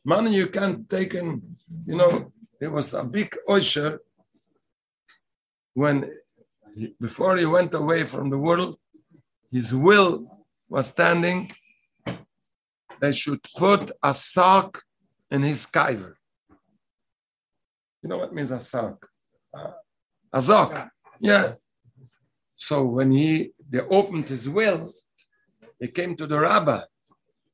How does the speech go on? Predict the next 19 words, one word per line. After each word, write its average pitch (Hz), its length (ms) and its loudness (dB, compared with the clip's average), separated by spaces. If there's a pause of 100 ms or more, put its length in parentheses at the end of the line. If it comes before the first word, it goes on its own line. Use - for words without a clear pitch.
(360)
And 117 300 -10
that 151 240 -2
was 151 180 -4
his 127 200 -8
will. 151 260 -2
"We 123 120 -10
could 127 220 -6
do 156 140 4
this." - 440 -2
He - 60 -20
said, 104 180 -16
"No, 127 320 -8
we're 113 120 -14 (100)
not - 160 -12
putting 147 340 -8
nothing - 360 -8
in 147 100 -12
his - 160 -12
kiver. - 380 -6